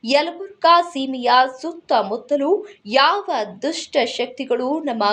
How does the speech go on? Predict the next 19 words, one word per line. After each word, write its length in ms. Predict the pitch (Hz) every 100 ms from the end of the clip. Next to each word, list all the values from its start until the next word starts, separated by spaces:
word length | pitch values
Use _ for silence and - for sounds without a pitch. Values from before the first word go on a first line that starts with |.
| 208
ಗ್ರಾಮದ 420 | 214 220 226 302 220 214 202
ಒಳಗೆ 400 | 196 208 240 285 - - - _ _
ಅಥವಾ 380 | 247 247 311 294
ತಮ್ಮ 260 | 294 254 240 220
ಗ್ರಾಮದ 560 | 220 226 226 294 320 277 226
ಸೀಮೆಯ 600 | 226 226 240 294 277 214 220 -
ಸುತ್ತಮುತ್ತಲೂ 1040 | 269 - 302 226 226 214 233 302 370 - _ 208
ಬರಬಾರದು 800 | 254 311 311 359 370 339 277 254
ಎಂಬ 320 | 214 233 220 214 214
ನಿಟ್ಟಿನಲ್ಲಿ 800 | 226 285 277 220 302 - - - - - -
ಈ 120 | 294
ಒಂದು 340 | 339 349 330
ಹಾಲನ್ನ 540 | 320 254 240 285 285 254 262
ನಮ್ಮ 220 | 247 220 214 208
ಗ್ರಾಮದ 460 | 220 214 254 285 226 233 226 -
ಸುತ್ತಲೂ 500 | 302 - 311 269 220
ಸೀಮೆಗೆ 560 | 220 208 208 208 240 262
ಹಾಕಲಾಗುತ್ತದೆ 1040 | 262 214 302 330 277 220 220 220 196 208
ಎಂದು 680 | 214 247 262 254 135 85